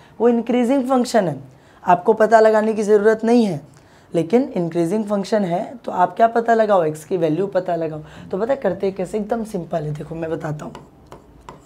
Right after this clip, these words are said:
पहले क्या करने का? एकदम सेम स्टेप जो हम लोग पिछले वाले क्वेश्चन में करते थे, गिवन फंक्शन लिखने का। तो मैं लिखूँगा गिवन फंक्शन, लिख लिया मैंने गिवन फंक्शन।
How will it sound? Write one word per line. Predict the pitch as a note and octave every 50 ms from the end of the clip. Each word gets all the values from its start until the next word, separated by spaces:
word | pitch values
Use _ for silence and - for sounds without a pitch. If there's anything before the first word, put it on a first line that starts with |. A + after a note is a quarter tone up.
| - - - -
पहले | G#3 G#3+ A#3 B3+
क्या | C4 C4 B3+
करने | C4 B3 A#3+ A#3+ A#3
का? | B3
एकदम | A#3+ G#3 F#3+ B3 B3 A#3
सेम | A#3 - - G#3+ A3 A3+
स्टेप | G#3 A3 - G#3+ G3
जो | F#3 A3
हम | G#3+ G#3
लोग | G#3+ G#3+ -
पिछले | G3+ F3 G3 F#3+
वाले | F#3+ F#3+ F#3+
क्वेश्चन | F#3 F#3 E3 F3 F3
में | E3+ E3+
करते | F3 D#3+ D#3 D#3+ D#3+
थे, | E3 E3 - - - - - -
गिवन | E3+ G#3 G3+ G#3+ A#3 A3+
फंक्शन | G#3 A3+ A3 G#3+ - A3+ G#3+
लिखने | G#3 G3+ G#3 G3+ G3+
का। | F#3+ G#3
तो | - - - - - - _ - - - - - - - - - - - - - - - - - G3
मैं | F#3 F#3+
लिखूँगा | F#3+ G3 G#3+ G#3+ G#3+ G#3
गिवन | F#3+ F#3 F#3+ F3+ F#3+ G3
फंक्शन, | F#3 F#3+ F#3 F3 F3+ F#3 F#3 F3+ - - - - - - - _ _ - - - - - - - - - _ - - - - - - - - - _ _ _ - - - - - - - - - - - - - - - - - - - - - - - - - - - - - - - - - - - - -
लिख | F3+ F#3
लिया | G3+ A3 A3
मैंने | A3 A3+ A3
गिवन | G3+ A3 G#3+ A#3 A#3
फंक्शन। | G#3+ A3+ A3+ G#3+ A#3 B3 G#3+